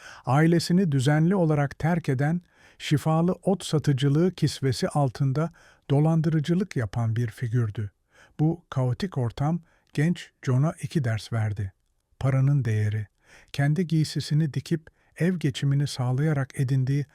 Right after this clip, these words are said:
erken sorumluluk onu inanılmaz derecede tutumlu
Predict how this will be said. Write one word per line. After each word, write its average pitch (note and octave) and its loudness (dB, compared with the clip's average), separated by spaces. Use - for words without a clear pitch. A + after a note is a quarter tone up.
erken C3+ 0
sorumluluk C3 0
onu D#3 2
inanılmaz C3 2
derecede A#2+ -2
tutumlu D3 -2